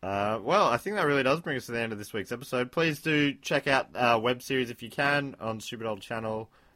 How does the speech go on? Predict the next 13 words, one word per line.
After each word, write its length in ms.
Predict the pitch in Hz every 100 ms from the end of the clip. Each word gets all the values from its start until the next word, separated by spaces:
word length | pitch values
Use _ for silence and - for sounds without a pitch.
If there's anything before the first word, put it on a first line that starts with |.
| _
That's 320 | 113 104 - -
linked 240 | 107 98
in 100 | 107
the 80 | 92
show 180 | - 101
notes 280 | 98 90 92
as 40 |
well, 380 | 95 95 98 101 _ _ _ -
as 140 | 135
is 120 | 139
our 160 | 131 113
website. 600 | 120 135 - 147 139 135 _ _ _ _ _ -
Um, 380 | 107 120 120